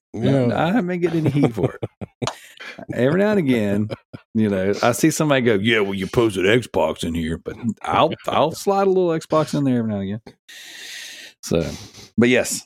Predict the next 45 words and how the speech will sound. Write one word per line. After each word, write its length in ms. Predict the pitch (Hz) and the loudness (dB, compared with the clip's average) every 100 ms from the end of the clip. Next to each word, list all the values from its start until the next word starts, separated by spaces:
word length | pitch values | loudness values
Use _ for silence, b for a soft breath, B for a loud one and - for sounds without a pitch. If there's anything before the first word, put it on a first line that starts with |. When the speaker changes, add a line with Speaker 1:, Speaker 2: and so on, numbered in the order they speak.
| - | 0
Speaker 2:
definitely 280 | 135 139 139 | 2 2 2
go 100 | 139 | 2
check 180 | 156 135 | 2 2
out 80 | |
the 60 | 107 | 2
Ain't 200 | 113 107 | -2 0
Dead 200 | 110 104 | 0 2
groups 280 | 110 107 - | 0 -2 0
if 240 | 147 143 | 2 2
you're 140 | 139 120 | 2 0
a 60 | |
PlayStation 540 | - 123 - 120 - 104 | 2 0 2 0 -2 -2
fan. 400 | 113 113 113 113 _ _ _ | 0 0 0 -4 _ _ _
There's 160 | 101 143 | 0 2
even 140 | 196 | 2
a 40 | 190 | 2
Nintendo 520 | 185 175 202 220 120 | 2 2 2 2 2
Ain't 140 | 92 | 0
Dead 160 | 87 82 | -2 -2
group. 200 | 82 76 _ _ - | -6 -8 _ _ -16
Speaker 1:
Yeah, 260 | 113 131 135 | -6 -2 -2
there's 160 | 117 | -2
a 40 | 107 143 | -2 2
Sega. 220 | 131 131 | 2 2
There, 160 | 120 117 | 0 0
we're 160 | 123 135 | 0 2
branching 340 | 143 143 123 | 4 4 2
out. 120 | 135 | 2
There's 160 | 110 107 | 2 0
a 40 | |
Sega 400 | 117 113 127 139 | 0 0 0 0
Ain't 180 | 95 95 | 0 -2
Dead 200 | 92 92 | -4 -4
group 240 | 90 87 107 | -6 -4 -2
either. 360 | 101 90 95 | -2 -2 -4
I, 80 | 104 | -6
I, 240 | - 110 110 | -4 -6 -4
I, 200 | 123 127 - _ _ | 0 0 -2 _ _
'cause 160 | 143 151 | -8 -2
I 80 | 165 | 0
got 120 | 165 | 2
a 40 | 143 | 0
friend 280 | 147 143 135 | 0 0 0
of, 100 | 123 | -2
uh, 260 | 120 - | -6 -8